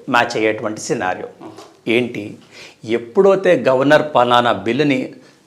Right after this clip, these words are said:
Speaker 1: ప్రెసిడెంట్ యొక్క కన్సిడరేషన్కి రిజర్వ్ చేయాలని భావిస్తారో
Speaker 2: ఓకే.
Speaker 1: సేమ్ అదే అంశం నిమిత్తం ఆర్డినెన్స్ అంటూ జారీ చేయాలి అంటే రాష్ట్రపతి సూచన లేనిది ఆర్డినెన్స్ జారీ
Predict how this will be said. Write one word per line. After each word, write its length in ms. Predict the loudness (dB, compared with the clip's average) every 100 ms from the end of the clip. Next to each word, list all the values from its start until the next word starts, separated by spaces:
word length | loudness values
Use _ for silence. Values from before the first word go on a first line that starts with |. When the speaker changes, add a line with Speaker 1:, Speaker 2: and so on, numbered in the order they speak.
| _ -4
Speaker 1:
ప్రెసిడెంట్ 480 | -2 0 0 0 0
యొక్క 180 | 0 -2
కన్సిడరేషన్కి 920 | -2 -8 -4 -2 -2 -2 -6 -4 -4
రిజర్వ్ 480 | -4 -2 -2 -2 0
చేయాలని 300 | 2 2 0
భావిస్తారో 760 | 0 0 0 -4 -6 -4 -4
Speaker 2:
ఓకే. 300 | -6 -8 -14 -20 -20 -20 -16
Speaker 1:
సేమ్ 460 | -4 4 6 6 2 -2
అదే 420 | 0 2 2 2
అంశం 460 | -2 -4 -6 -6 -4
నిమిత్తం 520 | -4 -6 -8 -10 -10 -8 -2
ఆర్డినెన్స్ 520 | -2 0 -4 -4 -8
అంటూ 240 | -8 -10
జారీ 320 | -6 -6 -6 -8 -8
చేయాలి 360 | -6 -4 -6
అంటే 520 | -8 -6 -4 -4 -10 -20 -20 -20 -16
రాష్ట్రపతి 760 | -2 2 2 0 -4 -2 -4
సూచన 360 | -4 -4 -2 -2
లేనిది 520 | -2 -4 -2 -2 -2 0
ఆర్డినెన్స్ 380 | 0 0 -4
జారీ 260 | -2 -2 -2